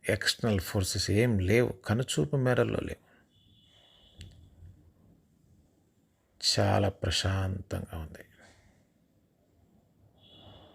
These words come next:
ఇంతవరకు ఎప్పుడూ అనుభవించినటువంటి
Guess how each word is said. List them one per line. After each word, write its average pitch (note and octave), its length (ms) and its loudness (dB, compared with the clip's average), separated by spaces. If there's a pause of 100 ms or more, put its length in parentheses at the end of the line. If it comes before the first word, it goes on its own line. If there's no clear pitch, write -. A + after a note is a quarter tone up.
(2500)
ఇంతవరకు G#2+ 680 4
ఎప్పుడూ A2 400 4
అనుభవించినటువంటి F#2+ 1300 0